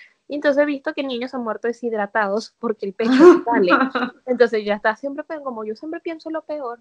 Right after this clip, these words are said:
Speaker 1: yo le dije, "Miren, ¿saben qué? Denme en fórmula".
Speaker 2: Ok.
Speaker 1: Yo le doy su tetero de fórmula, la niña se llenó, estuvo tranquila. Igualito,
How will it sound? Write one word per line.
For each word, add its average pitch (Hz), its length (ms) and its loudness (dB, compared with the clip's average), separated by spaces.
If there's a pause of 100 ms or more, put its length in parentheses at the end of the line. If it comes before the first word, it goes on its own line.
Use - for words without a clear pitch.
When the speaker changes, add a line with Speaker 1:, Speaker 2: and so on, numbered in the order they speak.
(120)
Speaker 1:
yo 208 140 -12
le 208 80 -4
dije, 202 120 -4
"Miren, 208 300 -6 (680)
¿saben 233 360 -4
qué? 302 160 -2
Denme 226 220 -4
en 233 100 -6
fórmula". 185 420 -4 (960)
Speaker 2:
Ok. 196 280 -12
Speaker 1:
Yo 190 120 -2
le 190 80 2
doy 202 160 2
su 214 140 -4
tetero 185 340 -2
de 190 100 -2
fórmula, 320 560 -4 (160)
la 202 180 -8
niña 185 200 -8
se 214 140 -6
llenó, 202 340 -4
estuvo 196 220 -4
tranquila. 240 440 -6 (440)
Igualito, 208 680 0